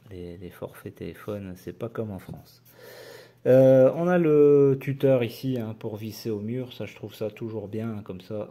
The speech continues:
on doit pas faire, euh, des tracés et tout. On colle ça sur, euh, le mur et on perce.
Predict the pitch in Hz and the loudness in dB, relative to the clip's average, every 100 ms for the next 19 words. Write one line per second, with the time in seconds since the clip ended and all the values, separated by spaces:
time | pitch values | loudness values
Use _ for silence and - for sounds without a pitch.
0 | - - 110 101 92 92 101 92 101 - | -16 -20 -20 -16 -14 -12 -12 -10 -12 -10
1 | 110 101 92 90 90 87 - - 90 - | -10 -10 -10 -12 -12 -14 -14 -12 -14 -12
2 | 101 92 - 117 117 104 87 - 101 90 | -12 -12 -10 -10 -10 -14 -14 -10 -10 -10
3 | - 104 - - 104 98 92 87 90 92 | -10 -10 -12 -18 -16 -14 -12 -12 -12 -12
4 | 80 82 101 110 95 90 - 98 90 107 | -12 -12 -12 -10 -10 -10 -12 -16 -10 -8
5 | 107 - - | -10 -12 -20